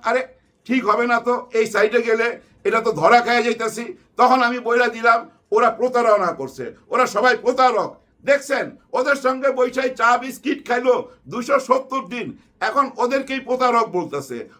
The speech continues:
ওইখানে ভাই এতগুলা মানুষ প্রতারক হইতে পারে, এটা কোনো কথা? কেন প্রতারক বলে জানেন?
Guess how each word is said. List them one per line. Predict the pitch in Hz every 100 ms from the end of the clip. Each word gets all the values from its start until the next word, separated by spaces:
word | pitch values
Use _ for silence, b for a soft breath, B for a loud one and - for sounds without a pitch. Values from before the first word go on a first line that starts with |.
| -
ওইখানে | 247 240 269
ভাই | 254 262 -
এতগুলা | 262 285 269 285
মানুষ | 269 240 285 -
প্রতারক | 233 262 277 269 214
হইতে | 233 269
পারে, | 277 254 240 - b -
এটা | 220 262
কোনো | 262 269
কথা? | - 226 214 247 185 - _ -
কেন | 202 214 262
প্রতারক | 254 254 269 269
বলে | 254 254 262
জানেন? | 214 202 240 262 -